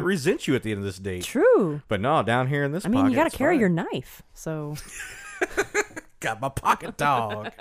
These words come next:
Speaker 1: <laughs> I think the more pockets you can have, the better.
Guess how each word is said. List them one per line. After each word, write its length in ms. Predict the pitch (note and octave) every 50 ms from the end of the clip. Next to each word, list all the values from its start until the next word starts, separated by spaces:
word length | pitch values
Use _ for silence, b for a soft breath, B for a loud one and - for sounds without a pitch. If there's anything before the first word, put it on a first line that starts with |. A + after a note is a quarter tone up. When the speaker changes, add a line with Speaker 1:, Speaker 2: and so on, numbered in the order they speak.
| A#3+ - - B3 - - - - - G#3+ - - -
Speaker 1:
<laughs> 680 | G#3+ G#3 - F3+ G3 - - - - - C#3 - _ -
I 120 | - A#3
think 200 | B3+ C4 A3+ D3
the 80 | D3 C#3
more 180 | C3+ C3+ C3
pockets 380 | - - A#2+ A2+ A2 G#2+ G2+ G2
you 40 | G2
can 100 | G2 G2+
have, 160 | G2 F#2+ E2+
the 60 | F2
better. 460 | D#2+ E2 F#2 G2 G2 G2 G2 F#2+ -